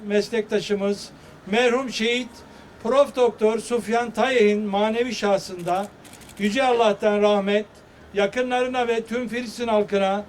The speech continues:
sabır ve başsağlığı, yaralılara acil şifalar diliyoruz.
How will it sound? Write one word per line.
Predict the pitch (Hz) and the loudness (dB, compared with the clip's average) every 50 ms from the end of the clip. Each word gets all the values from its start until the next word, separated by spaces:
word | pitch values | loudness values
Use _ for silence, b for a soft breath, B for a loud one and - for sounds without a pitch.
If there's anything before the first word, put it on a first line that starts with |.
| B B B B B B | B B B B B B
sabır | - - 208 214 240 254 285 269 254 | -8 -2 0 2 2 2 2 2 2
ve | 240 226 220 | 2 2 4
başsağlığı, | 240 247 226 - - 233 214 208 196 180 185 190 208 226 233 - - B B B B B - - | 2 2 2 0 0 2 2 2 2 2 0 0 0 -2 -2 -8 -18 B B B B B -8 0
yaralılara | 196 208 220 262 262 277 277 277 269 254 254 262 269 269 262 | 4 4 4 4 2 0 0 0 2 2 2 2 0 0 0
acil | 226 220 233 240 226 214 269 254 | 2 2 4 2 2 0 -4 -10
şifalar | 233 - - - 226 233 226 220 226 226 214 190 | -12 -12 -8 -2 0 0 2 2 0 -2 -2 -4
diliyoruz. | 208 202 202 190 180 160 143 139 135 | -4 -4 -2 0 0 0 -2 -4 -6